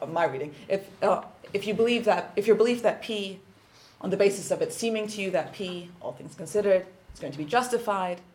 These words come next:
you've got to be in a position to reasonably believe that that belief is sensitive. Okay. Then Wextra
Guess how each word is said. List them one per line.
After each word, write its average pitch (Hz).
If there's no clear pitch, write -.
you've 196
got 240
to -
be 214
in 196
a 185
position 208
to 175
reasonably 196
believe 160
that 160
that 156
belief 156
is -
sensitive. -
Okay. -
Then 247
Wextra 226